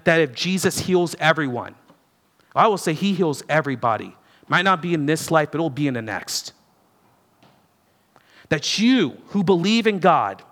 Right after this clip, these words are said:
the God of the universe, who made you, wants you to return to him, reconcile to him. Our friends and family need this message.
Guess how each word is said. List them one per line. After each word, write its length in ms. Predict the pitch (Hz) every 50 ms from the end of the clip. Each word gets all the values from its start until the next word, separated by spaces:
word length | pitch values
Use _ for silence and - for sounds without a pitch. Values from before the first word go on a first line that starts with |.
| _ _ _ _ _ _ _ _ _ _ _ _ _ _ _ _ - - - - -
the 100 | - 170
God 340 | 147 - - 202 202 214 226
of 120 | 220 190 190
the 60 | 196
universe, 760 | 175 180 170 147 123 110 113 101 92 - - - - - - _ - _ _
who 180 | - 180 165 156
made 520 | 143 165 185 202 220 247 262 262 233 - -
you, 560 | 139 123 127 143 214 254 233 170 139 123 123 - - _ _
wants 500 | 123 110 123 185 226 233 202 - - -
you 140 | 196 180 175
to 140 | - - 165
return 380 | 151 139 - - 175 170 170 165
to 100 | 160 147
him, 380 | 160 160 135 120 110 98 - -
reconcile 640 | 226 220 - - 202 175 - - 190 175 170 165
to 160 | 156 - 165 147
him. 300 | 139 135 113 101 92 - _ _ _ _ _ _ _ _ _ _ _ _ _ _ _ _ _ _ _ _ _ _ _ _ _ _ - - -
Our 140 | - 160 160
friends 380 | - - 185 202 208 208 180 185
and 120 | 170 151
family 400 | - - 175 180 185 185 170 151
need 380 | 139 135 151 160 170 170 165 -
this 300 | 147 139 143 - - -
message. 640 | 113 123 123 - - 113 95 82 - - - -